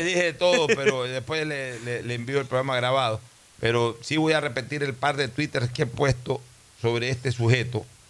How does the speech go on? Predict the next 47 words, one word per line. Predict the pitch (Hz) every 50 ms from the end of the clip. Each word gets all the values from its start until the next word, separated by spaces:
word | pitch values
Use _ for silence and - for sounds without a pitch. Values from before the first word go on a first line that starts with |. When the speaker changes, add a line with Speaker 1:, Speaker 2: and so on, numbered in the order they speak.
| - - -
Speaker 1:
sobre | 120 123 120 117
estos | 127 127 - 131 -
sujetos | 123 120 117 127 131 123 120 117 110
de | 110 104
la | 101
Asociación | 95 - 113 104 101 95 - 120 127
Chilena | 117 - 117 101 117 120 120 117
de | 107
Fútbol. | 98 - 123 113 95 90 92 -
Speaker 2:
Y | 131
ya | 123 131
se | 131 170
pronunció | - 165 156 131 123 127 156 151
Vegas | 156 139 120 120
también. | 123 123 117 110 104 104
Speaker 1:
Bueno, | 104 110 110 92 85 -
sí, | - 151 156 135
ya | 127 131 135
lo | 143 135 127
pas-, | - 117 - - -
transmitimos | 123 113 110 104 113 110 - 131 123 123 120
aquí. | 113 107 - 113 101 - - - - - - - - - -
Puse | - 147 151 147
en | 165
el | 156 156
primer | 139 151 143 151 156 143
Twitter, | 127 - 160 143 110 - 107 92 - - - - - - - -
"Das | - 123 123 170 190 180 139 - -
pena, | - 202 202 202 196 190 175 175 -
Asociación | - 139 135 127 139 139 123 131 123 120 123 156 160 160
Chilena | 131 - 143 139 135 143 143 143 135
de | 131 120
Fútbol". | 123 127 123 107 87 85 - - - - - - - - - - - - - - - -
Te, | - 151 151 170 - -
uno, | 247 254 240 180 135 101 90 - - -
te | - 135 143
dejan | 156 185 220 190 202 208 180 131
fuera | 151 196 202 190
del | 185 180
Mundial | 170 170 165 165 160 180 185 185
en | 175 165
la | 156 -
cancha | - 185 214 220 - 214
y | 214 208
en | 196
la | 185 165
mesa. | 160 180 170 127 - -